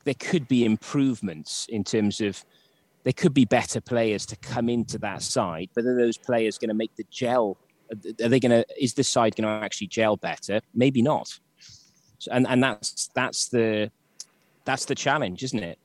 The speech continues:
That's, that's what he's got. That's what he's gotta look at. This, it seems to be really, really balanced.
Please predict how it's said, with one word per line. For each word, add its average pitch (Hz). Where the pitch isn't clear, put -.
That's, -
that's 120
what 123
he's 113
got. 110
That's 120
what 120
he's 110
gotta 107
look 135
at. 85
This, 107
it 104
seems 127
to -
be 107
really, 113
really 104
balanced. -